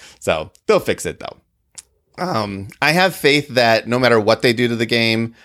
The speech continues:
they will undo it if it doesn't work, 'cause they're not, they're not trying to make the game what they want. They're trying to make the game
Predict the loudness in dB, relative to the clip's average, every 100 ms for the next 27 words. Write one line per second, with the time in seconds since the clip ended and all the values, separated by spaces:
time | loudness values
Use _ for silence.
0 | _ 0 2 2 0 -2 0 0 2 0
1 | -2 -4 -2 -2 -2 -2 -4 -4 -4 -2
2 | -2 -4 -12 _ _ -2 0 2 0 0
3 | 2 2 0 0 2 2 0 -2 -2 -4
4 | -2 -2 -2 -2 0 0 0 0 -2 0
5 | 0 0 -2 -4 -8 -4 -2 -2 -4 -10